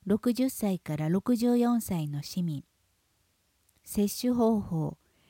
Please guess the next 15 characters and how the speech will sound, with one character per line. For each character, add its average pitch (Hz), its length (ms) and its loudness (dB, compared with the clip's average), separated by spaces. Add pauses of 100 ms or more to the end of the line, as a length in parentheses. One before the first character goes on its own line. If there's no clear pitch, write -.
(200)
健 254 180 2
康 254 340 0
づ 240 120 -2
く 247 120 -2
り 240 120 -2
課 233 160 -2
発 233 280 -6
行 233 220 0
の 220 120 0
は 214 140 -2
が 202 140 -4
き、 - 300 -8 (500)
ま 180 160 0
た 196 220 2
は 165 260 -2